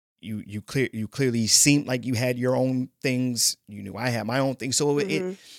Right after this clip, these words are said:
Speaker 1: and, ma-, and maybe that's where that whole energy thing is. It was like, I f-, I felt that you were being genuine,
Speaker 2: Mm-hmm.
Speaker 1: right? I've been on dates where I felt that the person wasn't being genuine. I felt that the, that the person was just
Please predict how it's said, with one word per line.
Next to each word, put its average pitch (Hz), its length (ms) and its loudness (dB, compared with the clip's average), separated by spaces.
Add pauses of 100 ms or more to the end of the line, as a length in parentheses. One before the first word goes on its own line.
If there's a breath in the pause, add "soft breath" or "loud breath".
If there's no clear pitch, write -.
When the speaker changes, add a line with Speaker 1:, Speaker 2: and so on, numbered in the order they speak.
(1000 loud breath)
Speaker 1:
and, 135 120 0
ma-, 139 120 2
and 131 100 4
maybe 143 200 4
that's 127 280 4
where 127 140 2
that 127 200 4
whole 135 320 0
energy 131 280 0
thing 135 200 0
is. 123 120 2
It 127 40 4
was 113 80 2
like, 113 160 0
I 120 140 2
f-, - 120 -2 (100)
I 120 160 2
felt - 500 0
that 110 200 -2
you 110 160 0
were 107 100 0
being 101 240 -2
genuine, 90 600 -6
Speaker 2:
Mm-hmm. 185 280 -4 (180)
Speaker 1:
right? 107 240 -6 (200)
I've 110 360 -4 (120)
been 117 300 2
on 113 160 2
dates 127 320 0
where 104 140 -6
I 104 160 -6
felt - 420 -6
that 107 160 -8
the 101 80 -12
person 107 540 -4
wasn't 113 380 0
being 95 460 -4 (200)
genuine. 101 440 -6
I 78 120 -12
felt 104 240 -8
that 98 120 -10
the, 101 80 -14 (120)
that 87 200 -14
the 95 80 -16
person 107 460 -4 (340 soft breath)
was 104 120 -4
just 104 180 -4